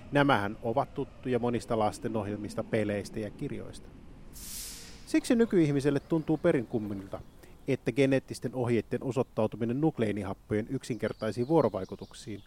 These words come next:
on vain seitsemänkymmentä vuotta vanha havainto. Päinvastaista voitaisiin helposti väittää terveellä järjellä. Suomen kielen kirjaimistossa on kaksikymmentäkahdeksan kirjainta, joista kahtakymmentä käytetään yleisesti.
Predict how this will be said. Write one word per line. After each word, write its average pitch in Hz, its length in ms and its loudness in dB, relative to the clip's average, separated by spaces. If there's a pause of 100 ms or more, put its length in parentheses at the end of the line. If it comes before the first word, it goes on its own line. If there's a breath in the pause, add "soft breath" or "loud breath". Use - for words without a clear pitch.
(300 soft breath)
on 202 160 4
vain 120 200 4
seitsemänkymmentä 104 840 -4
vuotta 98 300 -10
vanha 95 280 -10
havainto. 104 460 -8 (1120 soft breath)
Päinvastaista 165 760 2
voitaisiin 170 400 4
helposti 170 440 0
väittää 151 320 2
terveellä 127 520 2
järjellä. - 400 -12 (840 soft breath)
Suomen 277 280 2
kielen 180 260 4
kirjaimistossa 143 680 2
on 135 80 0
kaksikymmentäkahdeksan 113 1000 -4
kirjainta, 143 520 0 (140)
joista 143 220 0
kahtakymmentä 104 600 -2
käytetään 95 460 -10
yleisesti. - 640 -14